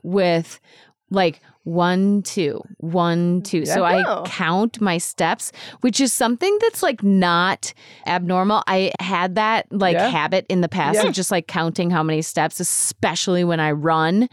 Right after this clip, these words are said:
Speaker 3: Hmm.
Speaker 1: Like, just, I just count, count the steps. But when I've been walking the dog, and, like, my therapist has said, "It, bilateral movement
Speaker 2: Yeah.
Speaker 1: is so
Speaker 3: Yes.
Speaker 1: good," and
Speaker 2: Yep.
Speaker 1: maybe you can
Speaker 2: Yeah.
Speaker 1: speak more
Speaker 3: That's
Speaker 1: to
Speaker 3: like
Speaker 1: that.
Speaker 3: that E M D R
Speaker 2: E M D R,
Speaker 3: stuff.
Speaker 2: yeah.
Speaker 1: Yeah, okay.
Speaker 2: Yeah.
Speaker 1: So
Speaker 2: Anna spoke to it.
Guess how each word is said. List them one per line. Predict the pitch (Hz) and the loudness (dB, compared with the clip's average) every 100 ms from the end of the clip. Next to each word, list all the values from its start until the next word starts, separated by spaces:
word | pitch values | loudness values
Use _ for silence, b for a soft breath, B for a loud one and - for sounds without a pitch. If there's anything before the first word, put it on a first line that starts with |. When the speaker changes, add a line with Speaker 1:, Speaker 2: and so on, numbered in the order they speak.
| B B | B B
Speaker 3:
Hmm. | 427 | -2
Speaker 1:
Like, | 214 190 175 - 170 | 2 0 -2 -10 -6
just, | 208 175 180 | -4 -2 -2
I | |
just | 170 175 - | -2 -4 -6
count, | - 185 156 - - - | -4 -2 -2 -6 -18 -6
count | 180 165 | -4 -4
the | - | -2
steps. | 196 160 - B B B | -2 -2 -6 B B B
But | 220 | 2
when | 226 | 4
I've | 208 | 2
been | 190 190 | 0 0
walking | 180 180 170 | 0 0 -2
the | 165 | 0
dog, | 226 214 175 165 B B B - | 2 2 2 0 B B B -4
and, | 214 196 190 - | 0 0 -2 -4
like, | 208 196 165 - | 0 2 0 -2
my | 202 208 214 196 | 0 2 2 0
therapist | 208 190 196 208 | 2 0 0 -2
has | 185 | 0
said, | 196 180 - | 0 0 -2
"It, | - - | -10 -8
bilateral | 156 170 170 160 156 160 160 | -2 0 2 2 2 2 2
movement | 151 143 156 180 226 - | 2 2 0 0 0 2
Speaker 2:
Yeah. | - | 0
Speaker 1:
is | |
so | 214 214 | 2 2
Speaker 3:
Yes. | 214 208 202 | 2 2 0
Speaker 1:
good," | - | 0
and | 202 | 2
Speaker 2:
Yep. | 196 | 2
Speaker 1:
maybe | 190 | 0
you | 196 190 | 0 0
can | 196 170 165 | 0 -2 0
Speaker 2:
Yeah. | 196 | 0
Speaker 1:
speak | 202 170 165 | 0 -4 -2
more | 160 | 0
Speaker 3:
That's | 339 | 0
Speaker 1:
to | - | 2
Speaker 3:
like | 320 | 2
Speaker 1:
that. | 254 262 | 2 2
Speaker 3:
that | 269 | 0
E | 269 | 2
M | 262 | 2
D | 254 | 2
R | - | 2
Speaker 2:
E | |
M | 277 | 2
D | |
R, | 196 | 0
Speaker 3:
stuff. | 185 190 | -2 -2
Speaker 2:
yeah. | 208 | -2
Speaker 1:
Yeah, | 202 202 165 | 2 2 2
okay. | 226 233 160 - | 0 2 0 0
Speaker 2:
Yeah. | 202 | 2
Speaker 1:
So | 247 208 190 180 - | 4 4 4 2 -2
Speaker 2:
Anna | 202 196 | -2 -2
spoke | - 190 | -2 -2
to | 214 | -2
it. | 208 | -4